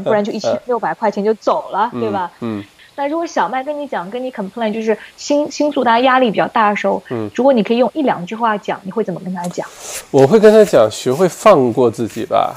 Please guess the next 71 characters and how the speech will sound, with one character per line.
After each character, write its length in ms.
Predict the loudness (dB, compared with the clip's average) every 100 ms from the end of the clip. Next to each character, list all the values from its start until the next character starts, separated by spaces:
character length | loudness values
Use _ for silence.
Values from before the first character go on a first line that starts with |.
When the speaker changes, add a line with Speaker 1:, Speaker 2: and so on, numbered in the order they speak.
| -10
Speaker 1:
因 160 | 0 4
为 100 | 4
很 220 | 4 -2
多 140 | -2
他 260 | -2 0 2
的 80 | 4
压 220 | 4 4
力 120 | 0
不 200 | -2 2
来 60 | 4
Speaker 2:
说 100 | 6
说 40 |
看， 140 | 4 0
用 160 | 0 0
你 60 | 0
这 80 |
句 60 | -4
话， 120 | -4
你 140 | -4 -2
说 100 | -2
：“小 220 | 0 -2
麦， 260 | -2 -4 -6
放 180 | -10 -10
松 200 | -10 -4
自 100 | -4
己， 120 | -4
你 100 | -2
要 160 | 2 2
讲 220 | 2 -4
出 120 | -4
来。” 60 | -2
Speaker 1:
小， 140 | 0
小 40 | 4
麦， 260 | 6 6
Speaker 2:
你 60 | 2
看。 220 | -4 -6
Speaker 1:
你 80 | -4
放 220 | 0 0
松， 200 | 0 -4
你 60 | -2
应 80 | -2
该 140 | -2
放 280 | 0 0 0
过 120 | -2
自 160 | -6 -10
己， 200 | -10 -10
小 180 | -10
麦， 200 | -8 -8 -8 -14 -16 -16 -2
因 120 | 0
为 160 | 2 2
你， 400 | 2 0 -2 -4 -10 _ _ -12
呃， 320 | -4 -2 -2
其 200 | 0 4
实 160 | 6 6
小 180 | 4 0
麦， 280 | 4 4 2
你 240 | 0 -2
的 120 | 0 2
压 240 | 2 0
力 140 | -2 -4
很 220 | -6 -4
多 140 | -6
不 200 | -6 -8
是， 480 | -8 -4 -2 -2 -4 -10 -16 -14
就 140 | -10 -4
是 100 | -4
被 260 | 2 2 2
动 180 | 0
的 140 | 0 -2
来 240 | -2 -6
的， 140 | -8